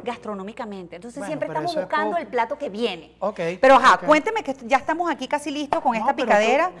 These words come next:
Speaker 2: tranquila, yo
Speaker 1: Todavía
Speaker 2: sí.
Speaker 1: no he picado un dedo, pero
Speaker 2: Pero tú estás nerviosa por la receta.
Speaker 1: Claro.
Speaker 2: Hablo, hablo de la receta. Aceite de
Speaker 1: Ajá.
Speaker 2: oliva y el sartén alto.
Speaker 1: <laughs>
Speaker 2: Ponemos
Speaker 1: Ok.
Speaker 2: el ajo. Importantísimo colocar siempre ajo y cebolla
Speaker 1: Y cebolla.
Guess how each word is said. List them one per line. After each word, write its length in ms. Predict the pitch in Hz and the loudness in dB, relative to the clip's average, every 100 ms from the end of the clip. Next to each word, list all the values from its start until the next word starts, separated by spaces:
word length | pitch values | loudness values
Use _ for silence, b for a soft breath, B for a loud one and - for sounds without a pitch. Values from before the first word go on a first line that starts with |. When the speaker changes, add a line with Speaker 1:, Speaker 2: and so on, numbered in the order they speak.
| - | -10
Speaker 2:
tranquila, 520 | 208 196 190 311 240 | -8 -8 -8 -8 -6
yo 120 | 180 | 2
Speaker 1:
Todavía 460 | 247 233 220 240 269 | 6 6 6 2 0
Speaker 2:
sí. 60 | |
Speaker 1:
no 140 | 285 302 | 2 0
he 60 | |
picado 300 | 302 302 294 | -2 0 0
un 120 | 285 285 | 2 2
dedo, 320 | 294 277 320 | 2 4 2
pero 640 | 302 226 190 170 - - - | 0 0 0 -2 -6 -16 -6
Speaker 2:
Pero 200 | 190 180 | -4 -4
tú 100 | - | -4
estás 180 | 202 233 | -2 -2
nerviosa 400 | 247 240 247 247 | -2 0 0 0
por 140 | 240 | 0
la 80 | 220 | 0
receta. 480 | 175 151 160 - 120 _ - - | 0 -2 -6 -8 -18 _ -18 -8
Speaker 1:
Claro. 420 | 262 285 311 294 | -4 -2 -2 2
Speaker 2:
Hablo, 280 | 185 202 240 | 2 2 2
hablo 220 | 190 190 | 2 2
de 80 | 214 | 2
la 100 | 208 | 2
receta. 440 | 165 160 175 151 135 B B | 0 -2 -4 -4 -12 B B
Aceite 420 | - 196 - 226 247 | -2 0 2 2 4
de 0 | 247 | 4
Speaker 1:
Ajá. 80 | 202 | 4
Speaker 2:
oliva 260 | 233 254 | 2 2
y 120 | 269 233 | 2 0
el 100 | 190 | 0
sartén 500 | 175 208 226 214 220 | 0 0 0 -4 2
alto. 440 | 180 165 147 139 B B B | 2 0 -6 -12 B B B
Speaker 1:
<laughs> 300 | B B B | B B B
Speaker 2:
Ponemos 440 | 208 202 196 208 247 | 2 2 2 2 2
Speaker 1:
Ok. 60 | |
Speaker 2:
el 80 | 208 | 2
ajo. 460 | 202 202 160 254 381 - _ | 4 2 2 -2 -2 -12 _
Importantísimo 1040 | 202 202 202 185 185 175 214 202 254 262 262 | -4 -2 -4 -4 -6 -4 -6 -4 -4 -4 -4
colocar 460 | 220 185 175 170 | -4 -4 -2 -4
siempre 440 | 165 190 170 156 156 | -4 -6 -6 -8 -4
ajo 200 | 180 226 | -2 -2
y 60 | 285 | -2
cebolla 480 | - 220 262 330 381 | -2 -2 -2 -4 -8
Speaker 1:
Y 40 | |
cebolla. 440 | - 165 151 - | -8 -10 -10 -14